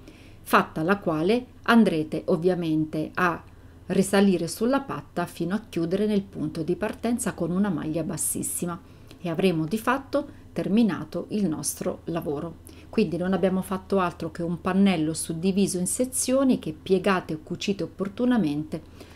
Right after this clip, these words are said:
danno forma a questa bellissima bustina.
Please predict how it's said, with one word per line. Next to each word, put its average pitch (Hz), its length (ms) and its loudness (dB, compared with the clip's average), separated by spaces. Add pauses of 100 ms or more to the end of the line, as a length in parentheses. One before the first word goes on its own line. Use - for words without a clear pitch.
(100)
danno 202 340 4
forma - 500 -8 (220)
a 214 120 -2
questa 151 300 -6
bellissima 170 680 -4
bustina. 175 640 -6